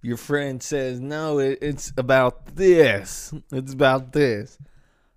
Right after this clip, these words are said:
Um, which reminds me of a really good movie I saw recently that I hope some of you have seen. Um,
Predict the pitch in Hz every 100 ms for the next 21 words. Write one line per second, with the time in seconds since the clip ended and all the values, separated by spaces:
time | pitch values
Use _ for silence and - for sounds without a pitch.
0 | _ - 123 107 101 - _ _ _ _
1 | _ _ - - - 147 143 135 135 139
2 | 123 120 117 113 120 120 120 113 110 117
3 | 110 110 110 - 117 113 110 120 113 110
4 | 110 113 110 120 107 - - 110 104 104
5 | 107 110 107 107 - 107 107 113 113 -
6 | 107 101 98